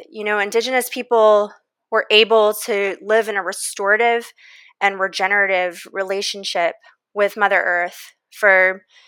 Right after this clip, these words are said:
we're discovering older and older, with twenty thousand, thirty thousand, <laughs> fifty thousand, right? Like, we're, we're discovering artifacts every day for, for how long humanity has been able to, to live really in right relationship with natural systems and in, in a way that gives back.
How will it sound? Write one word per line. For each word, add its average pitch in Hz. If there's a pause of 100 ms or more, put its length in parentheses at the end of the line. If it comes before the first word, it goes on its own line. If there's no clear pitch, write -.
(240)
we're 339
discovering 277
older 262
and 262
older, 262
with 240
twenty 285
thousand, 277
thirty 254
thousand, 254
<laughs> -
fifty 269
thousand, 277
right? 285 (100)
Like, 269
we're, 277
we're 262
discovering 262
artifacts 240
every 226
day 220 (560)
for, 214
for 254
how 233
long 226
humanity 220 (380)
has 208
been 208
able 294
to, 226
to 226
live 220
really 277
in 233
right 208
relationship 208 (100)
with 196
natural 196
systems 285
and 202
in, 196
in 208
a 196
way 196
that 190
gives -
back. 226